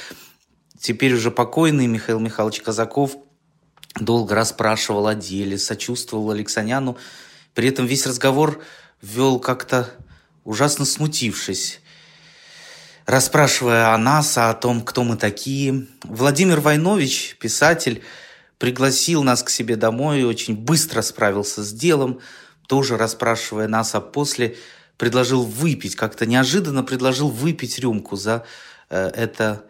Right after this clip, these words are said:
как раньше когда-то говорили, безнадежное дело. Очень трогательным оказался наш приезд в дом к Инне Чуриковой, вернее, не к ней даже, а к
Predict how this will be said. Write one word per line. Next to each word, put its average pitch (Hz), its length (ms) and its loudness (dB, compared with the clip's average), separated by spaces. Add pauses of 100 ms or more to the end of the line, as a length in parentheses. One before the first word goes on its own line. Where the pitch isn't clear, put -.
(340)
как - 240 -8
раньше 113 320 -2
когда-то 107 500 -4
говорили, 104 520 -4
безнадежное 107 840 0
дело. 90 460 -4 (1080)
Очень 120 260 2
трогательным 131 560 2
оказался 120 520 2
наш 120 200 0
приезд 123 520 -6
в 110 260 0 (680)
дом 131 500 2
к - 140 -8
Инне 135 340 2
Чуриковой, 139 560 0
вернее, 113 380 0
не 123 140 0
к - 140 -10
ней 127 460 2
даже, 98 460 -2
а 98 160 -4
к - 160 -14